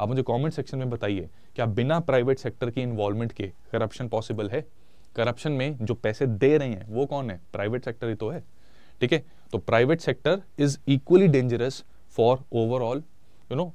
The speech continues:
ecosystem of India, जहां पर करप्शन से, को फाइट कर रहे हैं हम, ठीक है? अपना काम सही से ना करना भी करप्शन है, जिसका मतलब क्या है कि मान लो एक कॉन्ट्रैक्टर ने, let's say, एक एग्रीमेंट के हिसाब से, let's say, अ,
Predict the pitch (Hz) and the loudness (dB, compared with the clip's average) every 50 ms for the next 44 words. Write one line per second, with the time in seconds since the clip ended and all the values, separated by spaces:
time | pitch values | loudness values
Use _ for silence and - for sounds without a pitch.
0 | - - - 123 123 - - 135 - 127 123 - 123 123 120 110 110 101 104 139 | -14 -8 -6 -4 -4 -2 -4 -4 -4 -6 -10 -8 -6 -6 -6 -4 -4 -4 -4 -2
1 | 170 151 120 123 123 - 143 135 - 107 110 107 - - 139 135 - - - - | -2 -2 -4 -4 -6 -8 -8 -4 -4 -4 -4 -4 -6 -6 -8 -6 -8 -10 -10 -6
2 | 147 175 180 - - - - - 123 131 117 - - 110 92 98 95 90 87 85 | -4 -4 -4 -4 -8 -10 -6 -2 -2 -2 -2 -2 -4 -4 -4 -4 -6 -6 -8 -12
3 | 87 - - - - - - - - - 131 135 185 170 - - - - - - | -14 -14 -16 -18 -18 -18 -18 -12 -2 -2 4 4 4 4 2 -8 -18 -18 -18 -18
4 | - - - 147 - - 165 180 196 202 190 - 131 127 143 175 175 - - 139 | -10 0 0 0 2 4 4 6 4 4 4 6 6 6 6 4 0 2 0 2
5 | 120 147 151 139 - 180 160 120 98 104 110 139 185 190 - 175 143 135 131 120 | 4 4 2 4 4 2 2 4 4 6 8 8 8 8 8 4 4 4 4 4
6 | 120 110 139 190 202 - - 139 127 - 104 - - 131 120 107 95 92 - - | 2 4 2 2 2 2 2 2 2 2 2 -2 -2 -2 -2 -2 -4 -6 -10 -12
7 | - - - - - 120 - - 135 131 120 - 151 151 131 139 123 104 92 - | -14 -14 -6 0 0 0 2 2 2 2 4 4 4 4 6 4 2 2 0 -4
8 | - - - - - - 135 123 120 123 135 135 151 170 180 - 156 147 - - | -12 -16 -16 -10 0 2 2 4 4 4 4 4 2 0 0 2 0 -2 -2 -4
9 | - 135 123 123 113 120 117 117 - - 151 131 139 143 139 120 117 127 131 - | -4 -2 -2 -2 0 0 0 0 0 -2 -2 -2 0 0 0 2 0 0 0 0
10 | - 135 156 190 - - - - - - - - 135 - - - - - 123 113 | 2 2 2 2 0 -6 -18 -18 -16 -8 0 0 0 0 0 -10 -2 0 2 4
11 | 110 127 135 143 151 156 156 - - 143 117 123 110 - 117 104 107 104 - - | 4 4 4 4 4 2 0 2 0 0 0 0 -4 -2 -2 -2 -2 -2 0 2
12 | 156 180 202 - - - - - - - - - - - - - 110 120 139 139 | 2 2 2 0 -8 -16 -18 -18 -18 -18 -18 -18 -18 -16 -10 -4 0 0 0 0
13 | - - 156 156 156 143 - 120 117 120 120 120 | 2 2 2 4 4 2 2 2 2 2 2 2